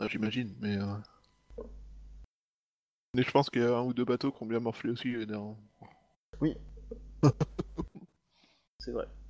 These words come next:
Speaker 1: J'ose, j'ose
Speaker 2: Bah,
Speaker 1: pas
Speaker 2: c'est-à-dire
Speaker 1: imaginer
Speaker 2: que
Speaker 1: le bateau qui va attaquer Kalani maintenant, là, tu vois.
Speaker 2: Mm.
Speaker 1: Parce que les mecs, ils doivent être sur le pied de ne-, sur le pied de guerre, euh, le bateau se ramène, il a la moitié de sa coque qui est arrachée par en dessous, quoi.
Speaker 2: Ouais.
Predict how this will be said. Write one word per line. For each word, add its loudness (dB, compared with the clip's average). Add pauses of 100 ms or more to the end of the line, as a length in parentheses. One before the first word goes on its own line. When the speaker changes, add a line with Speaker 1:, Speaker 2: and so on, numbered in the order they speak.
(320)
Speaker 1:
J'ose, -2
j'ose -2
Speaker 2:
Bah, 10
Speaker 1:
pas 6
Speaker 2:
c'est-à-dire 12
Speaker 1:
imaginer 8
Speaker 2:
que 12
Speaker 1:
le 12
bateau 6
qui -12
va 6
attaquer 0
Kalani 0
maintenant, -4
là, -4
tu -10
vois. -8 (1500)
Speaker 2:
Mm. -2 (1080)
Speaker 1:
Parce -16
que 0
les 4
mecs, 2
ils -2
doivent 2
être 0
sur -4
le -2
pied -2
de -2
ne-, 4
sur -2
le 0
pied -2
de -4
guerre, 2
euh, 2
le -2
bateau 0
se -8
ramène, 2
il 2
a 4
la 4
moitié 0
de -2
sa 0
coque -2
qui -6
est 2
arrachée 2
par 0
en 0
dessous, -10
quoi. -16 (1200)
Speaker 2:
Ouais. 2